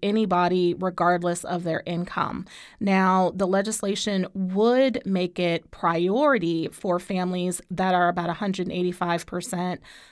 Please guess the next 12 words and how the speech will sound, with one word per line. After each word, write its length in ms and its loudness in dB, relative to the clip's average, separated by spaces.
around 340 0
the 80 -4
federal 380 -2
poverty 480 -2
level. 400 2
They 160 0
would 160 -4
still 320 0
have 400 -2
sort 280 -2
of 220 -2
first 500 0